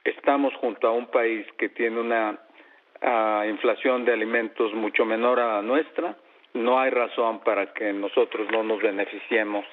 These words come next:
de la apertura de la economía. En esos casos en los que hay que importar, vamos a importar.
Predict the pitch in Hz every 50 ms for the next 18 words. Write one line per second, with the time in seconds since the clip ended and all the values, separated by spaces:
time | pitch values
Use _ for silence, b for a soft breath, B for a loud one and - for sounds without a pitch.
0 | - - - B B B B B B - - - 107 101 104 104 - - 117 107
1 | - - 131 127 120 113 107 98 - - 110 101 104 104 107 113 120 127 123 -
2 | - - B B B B B - - - 120 127 127 - 135 - - 135 127 -
3 | - 113 - 113 110 101 95 - - - 113 113 123 - - 123 117 117 110 -
4 | - 107 101 - - 156 160 190 202 - - - - - - 110 117 120 120 110
5 | - 123 101 - 107 107 - - - 82 -